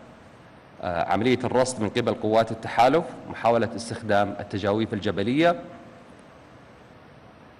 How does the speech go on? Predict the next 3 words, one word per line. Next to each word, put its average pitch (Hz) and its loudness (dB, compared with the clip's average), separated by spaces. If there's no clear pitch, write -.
وعملية 98 0
الاستهداف 95 -2
والتدمير. 104 -6